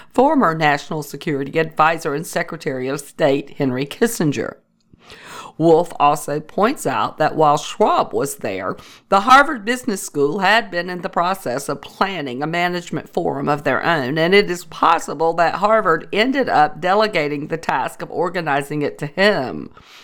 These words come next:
The forum initially only brought together people from the economic field, but before long it began attracting politicians, prominent figures from the media, including the B B C and C N N,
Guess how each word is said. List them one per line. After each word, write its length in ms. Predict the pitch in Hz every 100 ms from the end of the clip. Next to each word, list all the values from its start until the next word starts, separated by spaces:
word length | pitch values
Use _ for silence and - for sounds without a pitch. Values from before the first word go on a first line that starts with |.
| - - - - - -
The 140 | 190
forum 480 | 185 226 175 123 151
initially 640 | 170 175 180 - 135 131 -
only 300 | 180 254 254
brought 300 | - 139 -
together 360 | - 127 131
people 440 | - - 147 147 151
from 180 | 151
the 160 | 151 143
economic 640 | 131 147 151 190 220 190
field, 480 | - 143 120 139 160
but 300 | 202 190 196
before 340 | 190 - 208 220
long 320 | 123 151 175
it 140 | 175
began 340 | 185 151 139 151
attracting 580 | 170 160 127 - 160
politicians, 880 | 156 139 135 139 147 143 160 151 156
prominent 540 | - 131 131 123 -
figures 340 | 170 147 151 139
from 160 | 156
the 100 | 143
media, 480 | 156 214 262 170 180
including 500 | 202 196 392 415 294
the 100 | 196
B 140 | 175 185
B 180 | 180
C 260 | 185 180 160
and 160 | 156 180
C 180 | 160
N 120 | 147 160
N, 400 | 196 170 226